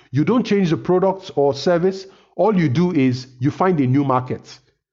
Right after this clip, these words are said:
to sell that product to. Or you could create a new market, which is more risky, right? But that's an option. Entering a new market can be a way to grow your business. That could be a growth strategy. The fourth growth strategy, which is an option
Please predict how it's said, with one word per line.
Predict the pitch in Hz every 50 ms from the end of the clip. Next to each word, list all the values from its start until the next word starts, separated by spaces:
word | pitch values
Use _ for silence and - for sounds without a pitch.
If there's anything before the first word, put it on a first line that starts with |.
| _ _ _ _ _ _ _ _ _ _ _ _ _ _ _ _ -
to | - 135
sell | 123 - - 165 160
that | 147 143 139 -
product | 143 131 127 127 123 123 -
to. | - 95 104
Or | 135 143 175 180
you | 180 185
could | - 180 139 -
create | - 175 214 320 -
a | 190
new | 156 160 190 202
market, | 190 165 156 - 139 110 - -
which | 202 190 170
is | 143 123
more | 143 160 185 180
risky, | 160 165 156 - - - 107 - - - _ _ _ -
right? | - 139 151 151 - - - - -
But | 123 147 147
that's | 147 165 147 -
an | - 139 143
option. | 147 - - - 139 110 92 - - - _ _ _ _ _ _ _ _ _ -
Entering | 180 190 185 - - 208 196 170
a | 143
new | 131 139 147 151
market | 147 143 135 131 127 - 143 127 -
can | - 131 120 113
be | 110 147
a | 143 123
way | 113 131 143
to | 131 - 107
grow | 92 107 139 156
your | 156 127
business. | - - 117 98 98 101 92 90
That | - 143 135 131
could | 127 110
be | 107 120 123 123 123 - - _ -
a | 107
growth | 90 104 117 117 117
strategy. | - - 110 101 98 - - - 92 - - _ _ - - _ _ _ _ _ _ _ _ _ -
The | 131 123 170 160
fourth | - - - 214 247 - - -
growth | 127 120 151 170 165 -
strategy, | - - 156 143 - 120 120 107 135 139 226 - - - - _ _ _ _ _ _ _ -
which | 135 147 185 185 143
is | 131
an | 139 123 127
option | 139 123 - - 147 117 120 190 -